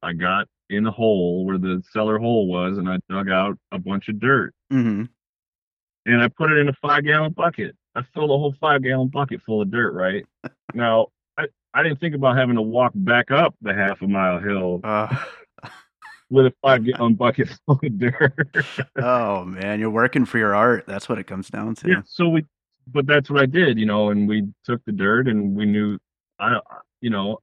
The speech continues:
Speaker 1: I've had the dirt for five years. So it's like, I had no idea what I was gonna do with it. I just knew that we stopped at Home Depot. There was a bucket, and I might as well fill the bucket 'cause that's what I have, you know, I don't know.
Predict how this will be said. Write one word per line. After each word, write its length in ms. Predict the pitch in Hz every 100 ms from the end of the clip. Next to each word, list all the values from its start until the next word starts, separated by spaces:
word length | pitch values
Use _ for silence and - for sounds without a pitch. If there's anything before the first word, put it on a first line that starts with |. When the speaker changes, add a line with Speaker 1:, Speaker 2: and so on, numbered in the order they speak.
| -
Speaker 1:
I've 160 | 101
had 200 | 98 113
the 80 | 107
dirt 260 | 95 101 -
for 120 | 95
five 340 | - 95 92
years. 400 | 98 127 82 90 - - -
So 160 | - 90
it's 180 | 87 -
like, 280 | 90 87 - _ _ _ _ _ _ _
I 120 | 95 101 113
had 120 | 107
no 180 | 104 107
idea 280 | 104 104 104
what 80 | 101
I 60 |
was 140 | 95 90
gonna 120 | 92
do 180 | 87 110
with 120 | 104
it. 80 | 92
I 120 | 92
just 240 | 90 90 -
knew 240 | 92 90
that 200 | 87 85 71 _ _ _ _ _ _ _ _ _ _
we 140 | 90
stopped 380 | 90 - 92 -
at 80 | 85
Home 220 | 85 87 85
Depot. 360 | 90 87 85
There 100 | 85
was 140 | 85 82
a 100 | 80 78 _ -
bucket, 460 | 95 92 - 87 76
and 380 | 82 78 78 65
I 80 |
might 240 | 82 82 85
as 80 | 85
well 160 | 82 82 _
fill 160 | 92 90
the 120 | 82
bucket 440 | 76 87 - 82
'cause 140 | - 80
that's 220 | 80 -
what 140 | 80 69 _ _ -
I 160 | 87
have, 420 | 104 107 87 78 80
you 120 | 85
know, 160 | 87 85
I 100 | 87
don't 160 | 95
know. 300 | 82 76 87